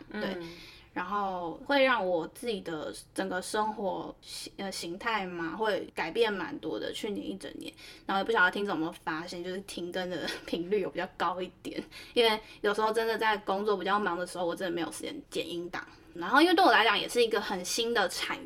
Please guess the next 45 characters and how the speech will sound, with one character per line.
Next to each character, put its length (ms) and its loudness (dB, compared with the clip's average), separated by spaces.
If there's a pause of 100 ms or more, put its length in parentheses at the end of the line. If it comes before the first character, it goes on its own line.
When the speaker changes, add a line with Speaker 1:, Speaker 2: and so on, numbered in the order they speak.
Speaker 1:
业， 240 -4 (120)
Speaker 2:
嗯。 100 -2
Speaker 1:
我 60 2
的 120 2
人 160 2
生 160 4
就 100 4
一 200 2
直 140 -4
在 120 2 (460)
<laughs> 480 -14
换 300 2
产 420 -4
业， 240 6 (640)
然 160 6
后 260 8 (220)
就 140 4
进 240 8
去 240 6
重 280 0
新 240 0
学， 200 0 (120)
然 80 -2
后 100 2
有 40 -2
些 140 2
东 160 0
西 120 0
甚 160 -2
至 140 -4
是， 560 -4
呃， 420 -8 (120)
因 120 8
为 60 8
我 100 6
没 120 0
有 160 2
那 140 -2
个 260 -6
很 320 -6
基 240 -4
本 240 -2
的 160 -4
那 140 -6
个 120 -6